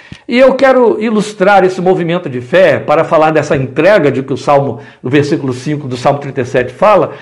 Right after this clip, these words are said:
com aquela, a-, a-, aquele trabalho que é muito comum entre os estivadores, mas que a gente também vê aí em algumas construções civis, a obra de, de pedreiros e et cetera.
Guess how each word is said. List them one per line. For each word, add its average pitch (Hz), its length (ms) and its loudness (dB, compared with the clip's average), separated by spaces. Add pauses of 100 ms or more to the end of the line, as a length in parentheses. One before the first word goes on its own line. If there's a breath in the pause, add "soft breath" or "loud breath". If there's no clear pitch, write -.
(200 loud breath)
com 233 440 0 (160 loud breath)
aquela, 240 400 0
a-, 202 140 0
a-, 202 280 -4
aquele 226 260 -6
trabalho 214 340 0
que 214 80 -6
é 233 40 2
muito 226 220 -2
comum 233 320 2
entre 208 140 -2
os 156 80 -6
estivadores, 170 760 2
mas 185 140 0
que 214 80 -4
a 214 40 0
gente 214 180 -6
também 202 280 0
vê 165 240 4
aí 185 240 4
em 165 40 2
algumas 151 400 -2
construções 151 640 -4
civis, 147 480 -2 (260 loud breath)
a 139 140 0
obra 151 260 4
de, 139 240 -2
de 131 220 -6
pedreiros 127 720 2
e - 20 2
et 131 180 -4
cetera. 127 520 0